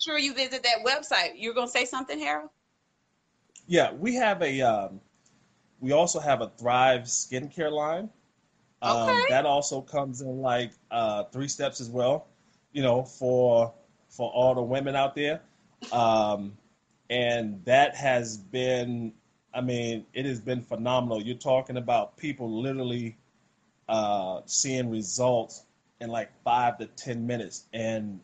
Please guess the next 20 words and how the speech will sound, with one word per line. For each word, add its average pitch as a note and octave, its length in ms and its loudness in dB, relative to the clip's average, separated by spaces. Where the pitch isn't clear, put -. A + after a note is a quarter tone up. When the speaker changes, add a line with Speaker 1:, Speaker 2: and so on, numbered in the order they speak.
Speaker 2:
you C3+ 80 -6
know, A2+ 180 -2
the G#2+ 200 -2
application, B2 680 -4
the G2+ 80 -10
three B2+ 240 -8
steps, C3 440 0
it'll A2+ 160 -6
probably B2+ 340 2
only A#2 160 -2
take A#2 240 -8
you A2 100 -10
five A2+ 360 2
to G#2+ 60 -10
seven G#2 360 -8
minutes A2 400 -8
at G2 220 -6
most. G#2 440 -4
And, G#2 400 -4
um, G2 500 -4